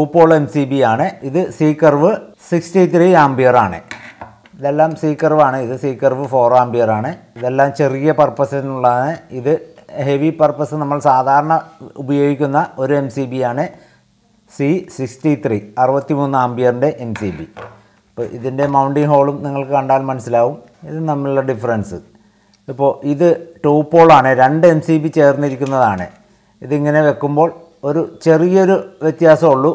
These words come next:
ഇത് രണ്ടെണ്ണത്തിൻ്റെ വണ്ണം അടുത്ത് വരാനായിട്ട്. അപ്പോൾ നിങ്ങളിത് ഫിറ്റ് ചെയ്യുമ്പോൾ ഒരു ബുദ്ധിമുട്ട് അനുഭവപ്പെടും. എന്താണെന്നാൽ ഡമ്മി ഇടാനായിട്ട് വളരെയധികം ബുദ്ധിമുട്ടാണ് അനുഭവപ്പെടുന്നത്. ഡി സിയിൽ connect ചെയ്യുന്ന വലിയ വയറുകൾ ഇതിൽ connect ചെയ്യാൻ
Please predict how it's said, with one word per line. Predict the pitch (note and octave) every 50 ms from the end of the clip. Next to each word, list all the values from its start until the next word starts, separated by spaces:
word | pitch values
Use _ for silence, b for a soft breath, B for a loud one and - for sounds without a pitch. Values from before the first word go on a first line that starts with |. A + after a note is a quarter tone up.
| - - C#3+
ഇത് | C3+ D3 D3+ C#3+
രണ്ടെണ്ണത്തിൻ്റെ | C#3 C3+ C#3 C#3 D3 D3 D3 C#3+ A#2 C#3+ C3+ C3+ C#3+ D3+ - C3
വണ്ണം | C3 C3 C3+ C#3+ D3 D3 - B2
അടുത്ത് | B2 B2 G#2 - C3+ A#2
വരാനായിട്ട്. | A2 G#2 G#2 G2 G2 F#2+ F2+ F2 E2+ - - - - _ -
അപ്പോൾ | G2 G2 A2 A2 A2
നിങ്ങളിത് | A#2+ A#2 A#2 A#2+ B2+ B2+ C3+ C#3 C3+ - - -
ഫിറ്റ് | C#3+ C3+ - D#3+
ചെയ്യുമ്പോൾ | E3 E3 E3 E3 E3 E3 E3 E3 - - D#3+
ഒരു | D#3+ E3 D#3
ബുദ്ധിമുട്ട് | D#3 D#3 C3+ D#3+ D#3+ E3 E3 F3 D#3+
അനുഭവപ്പെടും. | D#3+ D#3+ E3 D#3+ D#3 D#3+ D#3+ D3+ D#3 D3+
എന്താണെന്നാൽ | D3 C#3 D3 D3 D3 D3 D3+ D3+ D3 D3 D3 D#3 F#3 F3+ - - - B2 A#2+ A#2+
ഡമ്മി | C3+ C#3 D3 D#3+ F3+ F#3 F3+
ഇടാനായിട്ട് | D#3+ D#3+ D3+ C#3+ C#3 C3+ C3 B2+ A2 D3+ F3+ F3+ - -
വളരെയധികം | B2+ C3+ C#3+ D3 D#3 D3 C#3 A#2+ C3+ D#3+ F3 E3 C#3+
ബുദ്ധിമുട്ടാണ് | C#3 B2 C3 D3+ D3 D3 B2+ C3 A#2 A#2+ C#3 D#3+ - - B2
അനുഭവപ്പെടുന്നത്. | A#2+ A#2 G#2+ A2+ G#2 F#2 G#2+ G2+ G2 F#2 F#2 F2 E2 -
ഡി | C#3 D3 D3+ -
സിയിൽ | F3 F3+ F3+ F3+ F3 E3+
connect | D#3+ D#3 D3 - E3
ചെയ്യുന്ന | D#3 D3 C#3+ D3 D#3 D3 - C3 B2+
വലിയ | C3 C3 C3+ D3+ E3+ F3+ E3+ E3
വയറുകൾ | D3+ D3 C#3+ C#3+ D3 C#3+ C#3 C#3 - - - - - _ _ _ _ _ _ _ C3 B2+
ഇതിൽ | A#2+ C#3+ D3+ - - - _ _ - -
connect | C3 B2+ B2+ A2 A#2 D3
ചെയ്യാൻ | C#3+ C3+ C3 C#3